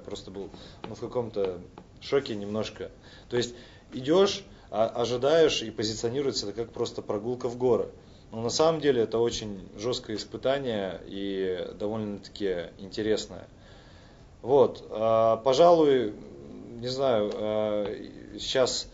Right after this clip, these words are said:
как-то нахлы-, нахлынули впечатления, воспоминания, и даже на пятое место, э, сложно сказать, что бы я поставил, но, а, мысль приходит, единственный перелет внутри страны,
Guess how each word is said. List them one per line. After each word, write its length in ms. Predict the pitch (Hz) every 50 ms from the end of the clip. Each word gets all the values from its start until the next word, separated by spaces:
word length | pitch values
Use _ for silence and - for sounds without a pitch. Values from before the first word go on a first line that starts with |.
| - - - - - -
как-то 240 | 120 120 - - 123
нахлы-, 360 | 127 131 - - 143 151 135
нахлынули 720 | 131 131 127 - 160 156 143 131 123 113 110 104 98 101 - - - - - -
впечатления, 840 | - - - 135 123 - 135 135 139 160 180 196 196 185 175 151 135
воспоминания, 800 | 117 113 117 113 - 131 123 120 123 135 156 160 151 131 117 110
и 20 |
даже 340 | 104 107 117 113 113 117 107 104
на 120 | 113 120
пятое 340 | - 117 123 120 - 120 113
место, 480 | 117 131 147 147 - - 120 104 - - - - - - - - -
э, 640 | 101 104 104 104 104 104 104 107 104 104 101 98 -
сложно 480 | - - 135 143 143 127 127 117 107
сказать, 540 | 98 - - - 117 110 123 117 110 107 - - - - - - - - - -
что 180 | - - 131
бы 120 | 120 123 120
я 80 | 117
поставил, 640 | 117 139 120 - - 165 170 160 139 117 107 101 - -
но, 420 | 113 120 139 147 139 123 107 - -
а, 580 | - 107 110 113 110 113 110 107 104 95 98 - - - - - - - - - - - - - -
мысль 440 | 123 131 151 170 175 156 - 135 117
приходит, 680 | - - 127 120 - - 156 156 151 127 113 - - - -
единственный 600 | 123 135 131 160 160 147 151 - 123 123 117 117
перелет 520 | 117 131 127 135 131 143 160 170 170 - -
внутри 320 | 113 120 117 113 127 120
страны, 560 | 113 - - - 117 117 127 135 151 160 165